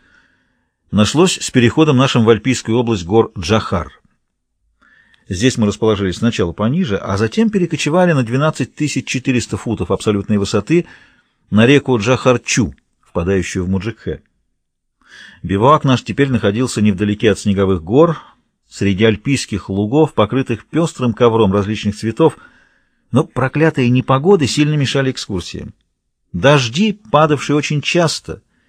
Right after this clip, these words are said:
и в лесной области гор, здесь шли решительно каждые сутки, нередко мешаясь со снегом, по временам поднимались даже метели, как бы в глубокую зиму, по ночам перепадали морозы до минус двух градусов по Цельсию.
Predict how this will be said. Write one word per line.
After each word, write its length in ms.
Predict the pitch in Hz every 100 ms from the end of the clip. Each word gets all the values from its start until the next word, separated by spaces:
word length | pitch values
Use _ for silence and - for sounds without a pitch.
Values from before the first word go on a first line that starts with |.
| _ _ _ _ _ _ _ _ -
и 100 | 110
в 40 |
лесной 360 | 123 117 185 185
области 360 | 113 104 -
гор, 180 | 87 90
здесь 380 | 87 101 202 240
шли 300 | - 131 101
решительно 360 | 117 170 165 143
каждые 540 | 147 170 175 160 165
сутки, 460 | - 127 98 - 104
нередко 380 | 120 143 -
мешаясь 360 | 123 - 135 127
со 160 | 131 120
снегом, 440 | 127 143 139 131 - - _ _ _ -
по 100 | 110
временам 400 | 113 120 131 139
поднимались 520 | 117 107 117 117 101
даже 200 | 113 104
метели, 440 | 107 107 135 147
как 180 | 107 90
бы 100 | 82
в 60 | 80
глубокую 480 | 98 101 92 101 95
зиму, 320 | 101 82 - _ -
по 80 | 110
ночам 320 | 127 135 123
перепадали 480 | 104 104 113 120 110
морозы 500 | 113 117 156 135 85 _ _ _ _ -
до 140 | 95
минус 240 | 92 95 87
двух 180 | 98
градусов 380 | 92 110 - -
по 100 | 104
Цельсию. 460 | - 104 - 78